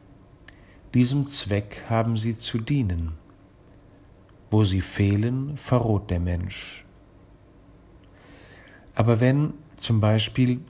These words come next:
unsere Wege oder unsere Autos wichtiger werden als unsere Ziele, wenn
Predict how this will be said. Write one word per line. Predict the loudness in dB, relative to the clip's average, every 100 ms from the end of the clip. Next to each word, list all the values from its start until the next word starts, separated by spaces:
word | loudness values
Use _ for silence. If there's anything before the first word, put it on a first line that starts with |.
| -20 -20 -20 -10 0
unsere | 2 2 2 2
Wege | 4 4 4 2 0 -14 -20 -20 -20 _ -2
oder | 0
unsere | 0 0 0 0 0
Autos | 0 0 -2 -2 0
wichtiger | -2 -2 0 2 2
werden | 2 0 -2 -4
als | -2 -2 0
unsere | 0 0 -2 -4
Ziele, | -2 0 0 -2 -4 -8 -20 -20 -20 -20 -20 -20 -20 -20 -20 -20 -20 -20 -20 -20 -20 -20 -20 -4
wenn | 2 4 2